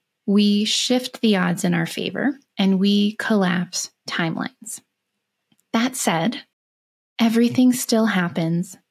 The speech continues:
in its right time. That is not something that we get to control. There is a gestation period for every manifestation. And remember, please, when I use the word manifestation, we're not talking about woo-woo magical thinking.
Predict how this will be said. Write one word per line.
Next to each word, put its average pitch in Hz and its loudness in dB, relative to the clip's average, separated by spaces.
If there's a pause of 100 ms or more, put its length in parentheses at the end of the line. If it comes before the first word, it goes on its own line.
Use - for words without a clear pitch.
in 180 2
its 185 -4
right 160 -6
time. 170 -8 (480)
That 214 2
is 220 0
not 208 0
something 226 0 (180)
that 196 2
we 196 2
get 190 -2
to 190 -4
control. - -4 (960)
There 208 2
is 220 2
a 247 2
gestation 202 0
period - -6 (180)
for 175 0 (420)
every 262 2
manifestation. 202 0
And 185 0
remember, 262 2
please, 208 -2
when 240 2
I 196 2
use 190 0
the 185 -4
word 180 0
manifestation, 170 -2
we're 196 0
not 220 0
talking 202 -2
about 170 -4 (560)
woo-woo 247 4
magical 208 2
thinking. 185 2